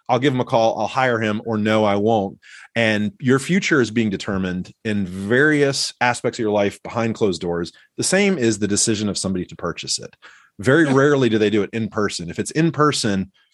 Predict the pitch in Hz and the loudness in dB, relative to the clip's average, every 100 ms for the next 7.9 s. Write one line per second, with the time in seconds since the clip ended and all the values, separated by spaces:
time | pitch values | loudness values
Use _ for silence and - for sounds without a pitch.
0 | _ - 107 104 - - 113 101 101 101 | _ -6 -2 -2 -4 -8 -6 -6 -6 -4
1 | 104 - 123 - 151 151 104 104 - 110 | -4 0 -2 2 2 2 0 -6 -6 -2
2 | 113 123 110 104 110 107 101 104 98 98 | 0 2 0 0 2 2 0 -4 -4 -6
3 | - 127 104 92 110 107 98 82 113 143 | -2 0 2 2 2 4 2 0 -2 2
4 | 180 85 - - - - _ 123 135 220 | 2 0 -4 -14 -20 -20 _ 0 2 2
5 | 240 175 165 160 156 113 113 120 98 98 | 4 4 4 2 0 2 2 2 0 -4
6 | 117 - 208 202 - 104 - - 147 139 | -6 -4 0 0 0 -2 -4 0 2 2
7 | - 107 - 107 104 - 104 98 | 0 -2 0 -4 -4 -4 -4 -4